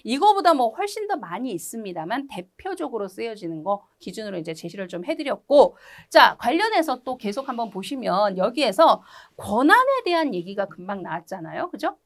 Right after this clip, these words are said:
어떤 권한에 대한 부분? 이때 보시면 권한은, 이거는 뒷부분에서도 마찬가지거든요. 세 가지 형태로 구분을 좀 해주시면 됩니다.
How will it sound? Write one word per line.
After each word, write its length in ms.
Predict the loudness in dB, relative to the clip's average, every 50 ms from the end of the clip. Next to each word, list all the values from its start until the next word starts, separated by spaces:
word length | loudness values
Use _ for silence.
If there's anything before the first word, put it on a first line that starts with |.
| _ _ -6
어떤 420 | -6 -6 -4 -4 -4 -4 -4 -6
권한에 460 | -10 -10 -8 -6 -6 -6 -6 -8 -8
대한 240 | -8 -8 -8 -8 -10
부분? 300 | -12 -10 -8 -8 -8 -8 _
이때 300 | -4 -4 -4 -2 -4 -4
보시면 440 | -4 -4 -8 -8 -8 -8 -8 -8 -10 _
권한은, 640 | -8 -8 -6 -6 -8 -8 -4 -4 -4 -4 -4 -8 _ _ _ _ -12
이거는 460 | -6 0 0 2 2 2 2 0 -2 -4 _ _ _ -4
뒷부분에서도 760 | -2 -2 -2 -2 -2 -2 -2 0 0 -2 -2 -4 -6 -10 -10
마찬가지거든요. 1120 | -10 -10 -10 -10 -10 -8 -8 -6 -8 -8 -8 -12 -14 -14 -14 -14 -12 -10 -8 -8 -8 -10 _ _ -20 -20 -16
세 260 | -10 -4 0 0 2 6
가지 360 | 6 6 6 4 2 0 0
형태로 440 | 0 -2 -4 -4 -4 -4 -4 -4 -6
구분을 340 | -10 -12 -12 -10 -8 -8
좀 160 | -8 -8 -8 -8
해주시면 480 | -6 -4 -4 -4 -2 -2 -2 -4 -4
됩니다. 340 | -4 -8 -14 -14 -14 -18